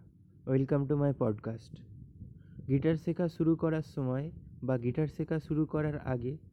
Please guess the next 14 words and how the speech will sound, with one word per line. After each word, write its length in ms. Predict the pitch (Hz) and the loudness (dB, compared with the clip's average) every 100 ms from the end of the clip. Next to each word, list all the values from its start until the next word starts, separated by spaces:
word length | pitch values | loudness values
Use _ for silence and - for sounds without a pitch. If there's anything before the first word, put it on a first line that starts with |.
| - | -4
সবার 300 | 160 170 165 | 0 2 2
মনে 260 | 156 156 | 2 0
কিছু 260 | 151 147 151 | -2 -4 -4
কমন 360 | 131 123 127 117 | -2 0 0 0
কোশ্চেন্স 500 | 123 104 - 110 - | -4 -4 -6 -6 -6
থাকে। 340 | 107 110 104 - - - - - - | -10 -8 -14 -16 -18 -20 -20 -16 -2
আজকে 340 | 131 127 151 | 0 2 0
আমরা 300 | 147 147 156 | 2 2 0
সেই 220 | 139 156 | -2 -4
কমন 400 | 156 139 139 151 | -4 -4 -2 -4
কোশ্চেনগুলো 800 | 151 156 143 - 156 151 143 143 151 | -4 -4 -4 -6 -6 -2 0 2 2
নিয়ে 280 | 147 165 | 0 0
আলোচনা 500 | 196 123 120 131 117 | 0 0 0 -2 -4
করব। 380 | 110 110 117 135 | -6 -8 -10 -12